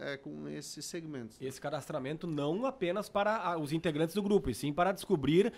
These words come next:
Speaker 2: o, o produtor mesmo e daqui a pouco ter essa resposta que o Nicolas, né, perguntou, quantas pessoas, talvez aí vai se ter esse dado, quantas pessoas trabalham com peixe, quantas pessoas trabalham com, com ovo, com leite e aí por diante?
Speaker 1: Eu diria que, eh,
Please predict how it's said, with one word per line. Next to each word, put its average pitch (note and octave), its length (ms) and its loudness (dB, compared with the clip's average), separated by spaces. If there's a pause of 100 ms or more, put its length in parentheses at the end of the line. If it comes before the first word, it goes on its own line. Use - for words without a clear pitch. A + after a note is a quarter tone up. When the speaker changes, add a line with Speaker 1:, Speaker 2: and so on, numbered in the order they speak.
(320)
Speaker 2:
o, D#3+ 180 -2
o C3 40 2
produtor D#3+ 640 6
mesmo F3 260 4
e G3+ 60 8
daqui F#3 140 4
a D#3 40 4
pouco D#3+ 240 0
ter F3+ 180 2
essa F#3+ 180 0
resposta G3+ 520 4
que D#3+ 60 -2
o D3+ 40 2
Nicolas, E3 480 0
né, D#3+ 220 2
perguntou, F3+ 400 2
quantas G3+ 420 6
pessoas, D#3 380 2
talvez D#3 320 2
aí E3+ 140 4
vai F#3+ 160 2
se D#3+ 120 -2
ter A#3 380 0
esse D#3 200 0
dado, F3 280 4
quantas G3 280 0
pessoas E3 300 -4
trabalham D3 380 2
com C3 160 -6
peixe, D3 320 -6
quantas - 220 -10
pessoas C3 280 -8
trabalham C3+ 320 0
com, C#3 220 -2 (380)
com D3 180 -2
ovo, D3 420 0
com C#3+ 200 -2
leite D#3+ 280 0
e C#3 40 2
aí C3+ 100 2
por C#3 160 -2
diante? F#3 400 -4 (1120)
Speaker 1:
Eu D#3+ 160 2
diria F3+ 320 4
que, G#3 260 -2
eh, B2 720 0